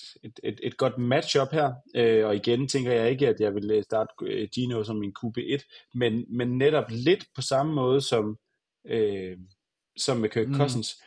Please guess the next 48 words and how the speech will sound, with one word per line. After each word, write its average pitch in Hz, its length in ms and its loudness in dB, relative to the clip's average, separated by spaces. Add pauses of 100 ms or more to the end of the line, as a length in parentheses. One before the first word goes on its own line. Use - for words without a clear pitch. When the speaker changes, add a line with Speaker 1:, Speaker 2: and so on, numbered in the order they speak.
(120)
Speaker 1:
tror 135 180 2
jeg, 113 100 4
at 110 80 0
han 120 200 0
igennem 117 380 0
hele 139 240 2
sæsonen 113 380 -2
kan 104 120 -10
blive 107 240 -2
den 107 80 -2
her 104 240 -2 (440)
steady 123 420 2
quarterback, 110 440 0
der 120 60 -2
altid 113 460 -2
leverer 101 340 2
dig. 92 420 -4
Øh, 107 180 0
og 113 240 2
i 113 60 -2
virkeligheden 135 420 2
på 110 100 4 (120)
meget 127 220 4
de 131 40 0
samme 123 200 -2
præmisser 123 360 -2
med, 107 120 -2
at 101 80 -4
jeg 107 120 2
kan 123 100 0
også 123 100 -2
sagtens - 300 -6
se 127 340 -4 (140)
Geno 139 260 0
have, 117 260 0 (840)
øh, 110 100 -4
måske 110 400 -2
faktisk 110 380 -4 (100)
fire 120 160 0
hundrede 113 400 2
rushing 135 240 0
Speaker 2:
Mm. 101 60 -2
Speaker 1:
yards, 101 320 -2
men, 107 300 -2
men, 107 300 -2
men, 104 440 -6
men 104 160 -6
steady 123 460 0